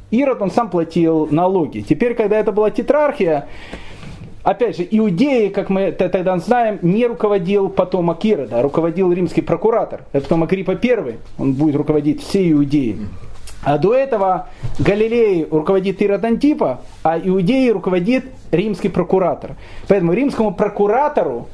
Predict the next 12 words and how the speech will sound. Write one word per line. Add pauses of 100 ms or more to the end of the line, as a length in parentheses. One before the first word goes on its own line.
(140)
нужно
знать,
сколько
там
находится
евреев,
людей,
вообще,
вообще
людей.
Для
чего?